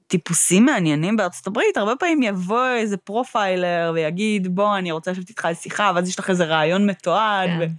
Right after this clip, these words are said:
Speaker 1: וכל מיני שטויות כאלה. אני לא, כאילו, אין המון מידע עליו.
Speaker 2: כן.
Speaker 1: אה, זה כן נראה שהוא
Speaker 2: נראה שהוא חכם ברמה שהיא מפחידה.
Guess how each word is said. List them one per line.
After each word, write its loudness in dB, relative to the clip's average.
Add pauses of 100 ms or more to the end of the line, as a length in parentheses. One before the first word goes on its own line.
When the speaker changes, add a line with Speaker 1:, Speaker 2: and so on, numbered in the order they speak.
(260)
Speaker 1:
וכל -4
מיני 0
שטויות -2
כאלה. -2 (1120)
אני 6
לא, 6 (220)
כאילו, 0 (200)
אין 2
המון 2
מידע -2
עליו. -6 (300)
Speaker 2:
כן. -2
Speaker 1:
אה, 2
זה -4
כן 4
נראה 0
שהוא 0 (360)
Speaker 2:
נראה 0
שהוא 2
חכם 0
ברמה 0
שהיא -2
מפחידה. -4